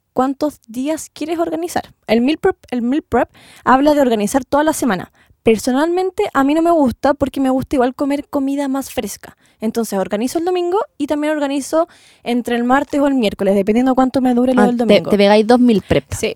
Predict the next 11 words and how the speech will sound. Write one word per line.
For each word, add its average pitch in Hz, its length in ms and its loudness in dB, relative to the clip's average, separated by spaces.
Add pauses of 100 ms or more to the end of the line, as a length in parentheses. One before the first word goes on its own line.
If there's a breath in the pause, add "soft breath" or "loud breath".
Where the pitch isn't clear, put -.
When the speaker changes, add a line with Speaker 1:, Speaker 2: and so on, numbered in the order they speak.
Speaker 1:
me 196 120 -4
pegaron 240 500 2
dos 254 280 0
preparaciones, 311 640 0
dos 285 100 2
organizaciones, 294 640 -4
porque 233 380 -4
me 226 100 -2
gusta 262 300 -2
la, 269 260 -2
también, 254 800 -2